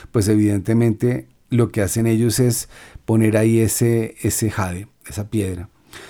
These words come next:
Y cuando ellos oraban a esas moles, veían que brillaba tanto que se veían como que entraban, eh, era como un espejo con la parte interna de su dios. Entonces decían, "Yo me comunico a través de aquí con mi dios". Y los españoles igual,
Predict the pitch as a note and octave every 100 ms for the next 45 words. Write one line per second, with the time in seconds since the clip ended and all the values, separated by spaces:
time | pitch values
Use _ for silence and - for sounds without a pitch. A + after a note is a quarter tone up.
0 | - - A2+ C3 B2 A#2 A#2+ D3+ E3 C#3
1 | A#2+ B2+ C#3+ A2 - C3 C3+ C3 A2 C3
2 | - - A2 G#2+ A2 A2+ A#2+ - A#2 A2+
3 | G#2+ A#2+ B2+ B2+ C3 C3 C3 A#2 G#2 G#2
4 | G2+ A2+ C3 C3 G2+ G2+ G2 A2 A#2+ -
5 | - - - - - A2 A2+ C3 G#2+ G#2
6 | - A#2+ A2 B2 B2 G#2 G2 F2+ F#2+ F#2
7 | G#2+ F#2+ A2 G#2 A2 A2+ G#2 F#2+ F#2 G2
8 | G#2 G2 G#2 A2 G#2 G#2 A2 A2+ A2+ A#2+
9 | A2+ G#2 G2 A2+ A#2 A2+ G2 G2+ G2 G#2+
10 | A#2 A2+ G2 G2 G2 - - - - -
11 | - - _ D3+ A#2+ A2+ G2+ G#2+ - F#2+
12 | F#2+ A2 A#2 G2 F#2 F#2